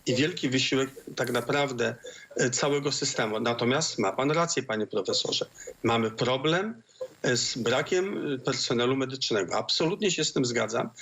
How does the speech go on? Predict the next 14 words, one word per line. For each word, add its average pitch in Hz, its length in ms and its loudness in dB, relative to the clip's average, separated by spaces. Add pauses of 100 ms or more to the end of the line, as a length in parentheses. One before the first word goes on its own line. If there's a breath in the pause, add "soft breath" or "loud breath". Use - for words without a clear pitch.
(300 loud breath)
I - 80 0
to 185 80 2
jest 175 120 2
nasze 175 260 0
największe 170 540 2
ograniczenie, 175 520 0
nie 160 200 4
liczba 135 280 0
łóżek 110 220 -2
w - 40 0
szpitalach, - 460 -4 (340 loud breath)
brak 123 320 0
personelu 151 460 2
medycznego. 127 640 0